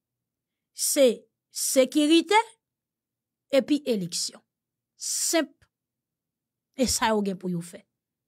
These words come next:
E nou tout dakò. Ebyen, kounye a la, lè n ap gade kalite moun ki nan tèt Leta, e pa sòt yo sòt. Yo konn li.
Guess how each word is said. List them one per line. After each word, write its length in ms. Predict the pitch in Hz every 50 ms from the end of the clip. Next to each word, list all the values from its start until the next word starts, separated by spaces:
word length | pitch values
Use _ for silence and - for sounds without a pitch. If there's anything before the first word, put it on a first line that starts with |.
| _ _ _ -
E 80 | 247 220
nou 140 | 226 214 214
tout 140 | 220 196 170
dakò. 320 | 160 175 - - _ - _ _ _ _ _ _ _ _ _ _ _ _ _ _ _ _ _ _ _ _ _ _ _ _ _ _ _ _ _ _ _ _ _ _ _ _ _ _ _ _ _ _ _ _ _ _ _ _ _ _ _ _ _ _ _ _ _ _ _ _ _ _ _ _ _ _ _ _ -
Ebyen, 240 | 370 440 494 539
kounye 260 | 523 554 587 539 508 466
a 100 | 427 440
la, 120 | 466 508 508 466 415 294 247 _ _ _ _ _ _ _ _ _ _ _ - 285
lè 80 | 330 403
n 100 | 480 523 539
ap 100 | 480 392 392 359
gade 360 | 508 494 440 349 311 349 339 339 -
kalite 400 | 381 339 330 349 285 339 349 311 302
moun 400 | 302 349 427 466 453 403 339 339 277
ki 120 | - 359 320
nan 120 | 311 294
tèt 200 | 262 277 262 269
Leta, 280 | 262 240 233 277 302 330 339 339 _ _ _ _ _ _ _ _ _ _ _ _ _ _ -
e 80 | 208
pa 180 | 196 233 262 285
sòt 320 | - - - 285 285 285 -
yo 120 | 302 311
sòt. 260 | 294 - 294 294 - _ _ _ _ _ _ _ _ _ _ _ _ _ _ _ -
Yo 160 | 196 202 190 196
konn 200 | 214 214 196 180
li. 180 | 175 175 175